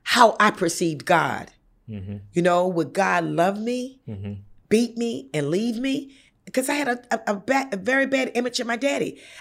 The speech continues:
Speaker 1: I was never validated by my father. And I, all people, all children need to be validated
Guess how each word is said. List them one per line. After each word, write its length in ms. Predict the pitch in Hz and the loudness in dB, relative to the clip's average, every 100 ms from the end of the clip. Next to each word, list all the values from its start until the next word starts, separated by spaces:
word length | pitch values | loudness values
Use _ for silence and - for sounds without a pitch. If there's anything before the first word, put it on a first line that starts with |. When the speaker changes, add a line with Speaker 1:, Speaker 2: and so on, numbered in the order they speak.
| - | 2
Speaker 1:
I 100 | 269 | 4
was 180 | 262 202 | 4 2
never 380 | 214 254 240 196 | 0 0 2 0
validated 920 | 143 220 233 202 170 170 165 - - | 2 2 4 0 2 2 0 -2 -4
by 120 | 160 | -4
my 160 | 151 | -4
father. 500 | 151 160 139 110 107 _ _ _ - 233 | 0 0 0 -8 -16 _ _ _ -2 2
And 120 | 233 | 2
I, 60 | - _ | 0 _
all 260 | 277 302 285 | 6 6 6
people, 300 | 285 180 - | 0 -2 2
all 200 | 285 294 | 2 2
children 360 | 285 226 202 190 | 2 2 2 -2
need 120 | 196 | -4
to 40 | 180 | -4
be 120 | 180 | -6
validated 800 | 127 196 202 170 170 139 - | -4 -4 -4 -2 0 0 -4